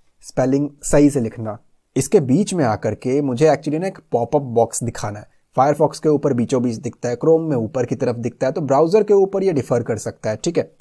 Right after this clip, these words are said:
तो मैंने यहाँ पे कहा अलर्ट, ये एक अलर्ट बॉक्स है, ए एल ई आर टी, अलर्ट के बाद पैरेंथेसिस या फिर गोल वाले ब्रैकेट, ठीक है? अब मैं अभी भी पीएचपी के अंदर हूँ, ध्यान दे,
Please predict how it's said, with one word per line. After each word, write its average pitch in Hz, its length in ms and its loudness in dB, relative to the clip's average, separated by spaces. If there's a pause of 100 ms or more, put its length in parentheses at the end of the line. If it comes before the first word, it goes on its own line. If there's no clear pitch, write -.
(140)
तो 139 60 -4
मैंने 127 220 -2
यहाँ 120 220 -2
पे 117 120 -4
कहा 117 280 -4 (1080)
अलर्ट, 123 500 2
ये 143 240 2
एक 185 200 -4
अलर्ट 147 420 4
बॉक्स 110 400 -6
है, 113 60 -4 (160)
ए 147 360 0
एल 131 220 -2 (180)
ई 139 320 -2
आर 117 240 0
टी, 113 280 -8 (460)
अलर्ट 160 360 0
के 147 160 0
बाद 113 280 -2
पैरेंथेसिस 143 680 -4 (100)
या 123 160 -4
फिर 147 220 -2 (100)
गोल 127 260 0
वाले 107 200 -2
ब्रैकेट, 104 480 -10
ठीक 143 140 -4
है? 214 100 -2 (640)
अब 131 80 0
मैं 139 200 0
अभी 127 120 2
भी 151 100 4
पीएचपी 139 440 2
के 151 120 -2
अंदर 123 300 2
हूँ, 104 120 -4
ध्यान 131 320 0
दे, 104 140 -2